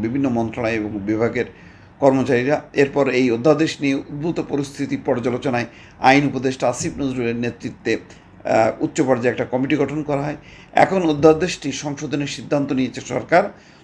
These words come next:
জনপ্রশাসন মন্ত্রণালয়ের একটি সূত্র জানায়, এখন অনানুগত্যের সামিল সংক্রান্ত ধারাটি বাদ দেওয়ার সিদ্ধান্ত হয়েছে। সংশোধনে অনানুগত্যের সামিল সংক্রান্ত ধারাটির জায়গায় বলা হয়েছে, ঊর্ধ্বতন কর্তৃপক্ষের বৈধ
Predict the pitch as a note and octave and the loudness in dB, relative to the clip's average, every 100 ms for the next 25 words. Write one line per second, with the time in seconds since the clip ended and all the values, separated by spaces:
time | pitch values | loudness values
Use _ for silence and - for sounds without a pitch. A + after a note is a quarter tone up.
0 | - B2+ D3+ D3 D#3+ G#3+ G#3 G3 E3 D3 | 0 4 4 2 -2 -6 -6 -4 -2 -2
1 | C#3+ C#3 C3+ A2 C3 C3 A#2 B2+ D#3 G3 | -2 -6 -6 -14 -10 -6 0 2 2 -2
2 | - - - - C3+ F3+ F#3+ - - D3+ | -12 -20 -2 0 2 2 -2 -2 4 6
3 | D3+ F3 E3+ C#3 - E3 C#3 D#3 D3 C3+ | 6 4 0 -2 -2 -4 -4 -4 -2 -2
4 | D3 C#3 C#3 C#3 C3 B2+ G#2+ A#2 A#2 C3 | -4 -8 -2 -4 -2 -4 0 0 0 -2
5 | A#2 - - - A2 B2+ - - - - | -6 -12 -20 -18 6 6 6 -2 -16 -2
6 | B2 A#2 D3 C3 E3 E3+ F3 E3+ A#3 - | -2 -2 -6 -4 -4 -4 -10 -8 -14 -16
7 | - - - - E3+ E3+ F#3 E3+ F3+ - | -20 -20 -18 0 2 2 0 0 0 -2
8 | - - - D3+ D#3+ E3+ D#3+ - - C#3 | -14 -12 2 6 6 6 0 -2 -6 -8
9 | - E3 C#3+ E3+ F3+ F3 F3 D3+ F3 D#3+ | -2 -2 -2 -6 -6 -4 -4 -4 -4 -4
10 | - - - D3+ D3 D3+ D3+ B2+ C#3+ C3+ | -16 -20 2 6 6 6 0 0 2 4
11 | C#3 B2+ C3+ F#3+ E3+ B2 - D3+ C#3 E3+ | 2 2 2 0 -2 -8 -4 -4 -4 -4
12 | F#3 E3 D#3 - D3 D#3 D#3 - G#3 G#3 | -6 -4 -6 -4 -2 0 -2 0 -2 -2
13 | - - - - C3+ F3+ | -16 -20 -20 4 6 8